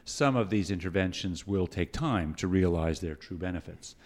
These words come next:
We know that, for example, from our metabolic monitoring initiative and others,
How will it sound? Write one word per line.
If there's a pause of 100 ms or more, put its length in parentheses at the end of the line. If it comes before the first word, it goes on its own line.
(360)
We
know
that,
for
example,
from
our
metabolic
monitoring
initiative
and
others,